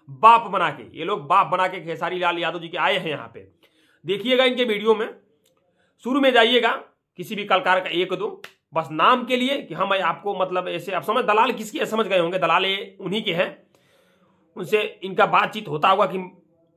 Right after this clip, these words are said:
मैं आपको बस एक बार रेल दूंगा, बाकी खेसारी का बराबर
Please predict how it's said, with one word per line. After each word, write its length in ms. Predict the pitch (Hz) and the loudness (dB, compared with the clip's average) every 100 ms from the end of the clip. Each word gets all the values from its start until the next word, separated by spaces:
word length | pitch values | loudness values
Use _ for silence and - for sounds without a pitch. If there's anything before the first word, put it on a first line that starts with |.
| _ _ _ - | _ _ _ 0
मैं 120 | 190 | 6
आपको 260 | 202 196 220 | 6 6 4
बस 240 | 220 214 220 | 4 2 -2
एक 180 | 247 | 2
बार 140 | 233 208 | 2 4
रेल 180 | 220 220 | 2 2
दूंगा, 240 | 208 208 330 - _ | 0 0 -2 -8 _
बाकी 260 | 143 156 180 | -4 -4 -4
खेसारी 400 | 165 151 160 170 | -10 -4 -2 0
का 420 | 170 156 - _ _ 143 | 2 0 -2 _ _ -6
बराबर 280 | 151 151 | -2 -2